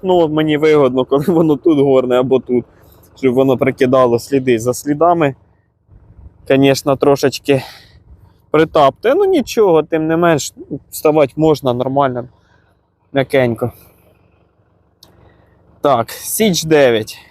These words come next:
Кого цікавить, новенька борона.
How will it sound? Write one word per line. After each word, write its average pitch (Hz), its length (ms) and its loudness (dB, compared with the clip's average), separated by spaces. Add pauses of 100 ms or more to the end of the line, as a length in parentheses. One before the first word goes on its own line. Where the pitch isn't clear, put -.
(200)
Кого 139 280 0
цікавить, 170 720 -2 (960)
новенька 135 520 0
борона. 151 480 2